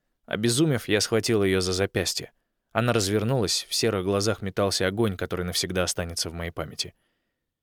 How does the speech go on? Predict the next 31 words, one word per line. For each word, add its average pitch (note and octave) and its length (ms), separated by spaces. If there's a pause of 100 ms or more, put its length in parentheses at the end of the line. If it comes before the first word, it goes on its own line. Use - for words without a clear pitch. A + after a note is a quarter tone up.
Я B2 120
тут D#3 160
же B2 120
отпустил F#2+ 440
ее. D#2+ 200 (540)
Она A2+ 240
подняла A#2 400
палец G2+ 360
между F#2+ 280
нами, G#2 260
предупреждая F2+ 640
меня F2+ 200
не F2+ 100
подходить F2+ 440
ближе. F2+ 400 (680)
И - 100
начала B2+ 380
самую D#3 500
длинную B2 540
речь, A2 220
которую G2+ 320
я G2 80
когда-либо F#2 520
видел. F#2 400 (680)
Она B2 180
показала A#2+ 520
все. F2 320 (600)
"Я A2+ 240
люблю G#2 340
тебя, F#2 280
Найткол, F#2+ 580